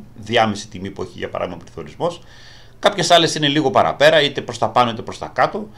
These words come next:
Υπάρχουν όμως και το δύο χιλιάδες δώδεκα δύο τιμές οι οποίες είναι αρκετά, ε, έτσι, μακριά από τη διάμεση, ε, τιμή. Ενώ στο δύο χιλιάδες δεκατρία δεν έχουμε τέτοιες, έτσι, παρατηρήσεις. Από, ε,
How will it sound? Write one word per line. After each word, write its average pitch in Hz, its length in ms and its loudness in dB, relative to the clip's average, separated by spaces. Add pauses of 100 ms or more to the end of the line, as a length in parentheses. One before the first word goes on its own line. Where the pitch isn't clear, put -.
(340)
Υπάρχουν 190 340 -2
όμως 190 220 -4
και 151 80 -6
το 147 100 -4
δύο 165 140 -4
χιλιάδες 151 320 -2
δώδεκα 156 340 -2
δύο 143 300 -2
τιμές 135 380 -4
οι 135 40 -6
οποίες 135 360 -6
είναι 135 320 -4
αρκετά, 107 600 4
ε, 92 280 -4
έτσι, 90 360 -10
μακριά 92 640 0 (920)
από - 180 -10
τη 104 100 -10
διάμεση, 104 640 0
ε, 101 260 -2
τιμή. 110 420 -4 (640)
Ενώ 147 180 0
στο 180 140 -4
δύο 170 140 -2
χιλιάδες 156 320 2
δεκατρία 139 400 0
δεν 156 200 4
έχουμε 85 320 -2
τέτοιες, - 580 -10
έτσι, 87 220 -14
παρατηρήσεις. 87 1080 -6 (580)
Από, 107 480 -6 (560)
ε, 110 60 -6